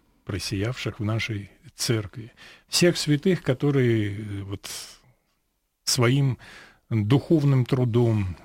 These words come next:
своими страданиями, своими мучениями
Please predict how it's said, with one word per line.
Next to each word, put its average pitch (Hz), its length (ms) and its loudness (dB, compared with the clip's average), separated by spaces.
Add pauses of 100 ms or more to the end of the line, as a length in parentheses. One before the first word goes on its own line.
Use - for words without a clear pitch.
своими 135 440 2
страданиями, 113 1040 0 (540)
своими 127 440 4
мучениями 123 960 2